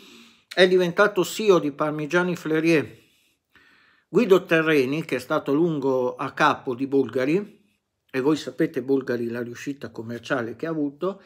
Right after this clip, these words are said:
e Guido Terreni, devo dire, sembra aver infuso una nuova energia in Parmigiani Fleurier senza tradire, eh, ciò che la distingue,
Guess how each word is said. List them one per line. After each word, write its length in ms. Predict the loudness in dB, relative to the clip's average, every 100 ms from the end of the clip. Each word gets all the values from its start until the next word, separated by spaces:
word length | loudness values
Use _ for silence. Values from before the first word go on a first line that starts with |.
| -20 _ -20 _ _ _
e 240 | 4 4
Guido 340 | 4 2 4 4
Terreni, 540 | 2 4 4 4 2
devo 220 | 2 2
dire, 440 | 2 0 2 2 0
sembra 360 | 0 -2 0 0
aver 520 | 0 -2 0 -2 -4 -14 -20 _ _ _ -20 -20 _ _
infuso 1000 | -4 -4 -4 0 0 0 -2 -4 -14 _ -10
una 240 | -4 -2
nuova 600 | 0 2 2 2 2 0
energia 960 | 0 -2 -4 -2 0 0 -2 -6 _ _ _ _ _ _ _ -2
in 840 | 2 2 0 -4 -4 -8 -10 -18 _ _ _ _ -8
Parmigiani 640 | 2 2 2 2 2 2
Fleurier 400 | 2 2 2 2
senza 480 | 0 0 0 0 -2
tradire, 800 | 2 2 2 0 0 -2 -4 -12 _ _ _ _ _ _ _
eh, 960 | -4 -2 -4 -6 -10 -12 -16 -18 -20 -20 -20 _ _ _ _ _ _ _
ciò 240 | 2 2
che 140 | 2 0
la 120 | 0
distingue, 840 | -2 -8 -4 -2 -2 -2 -6 -8